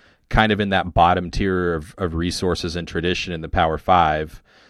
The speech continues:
that are in the Big twelve that have kind of established themselves, have head coaches they feel good about, um, like Iowa State and like Baylor, maybe they're at a point where they feel like, you know what, uh, being in the Big twelve and feeling like you've got a legit shot to win it every year wouldn't be the worst thing.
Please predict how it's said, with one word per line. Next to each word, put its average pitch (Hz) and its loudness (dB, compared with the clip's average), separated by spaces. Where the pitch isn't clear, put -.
that 95 0
are 95 6
in 135 6
the 110 4
Big 87 0
twelve 82 -2
that 87 2
have 85 -6
kind 98 2
of 78 -8
established 95 0
themselves, 85 -4
have 95 2
head 87 -2
coaches 87 -4
they 85 -8
feel 82 -8
good 107 2
about, 80 0
um, 80 -2
like 92 2
Iowa 85 2
State 92 0
and 82 -6
like 78 -4
Baylor, 92 2
maybe 113 2
they're 127 6
at 123 2
a 117 0
point 120 -4
where 120 -2
they 120 2
feel 123 0
like, 120 2
you 117 -4
know 123 -2
what, 120 2
uh, 98 -10
being 113 2
in 120 2
the 110 2
Big 104 -2
twelve 117 2
and 98 -4
feeling 113 -2
like 101 -2
you've 101 -6
got 107 4
a - 2
legit 95 -2
shot 101 0
to 90 -6
win 101 0
it 147 2
every 87 2
year 101 4
wouldn't 113 0
be 127 4
the 123 2
worst 139 0
thing. - -10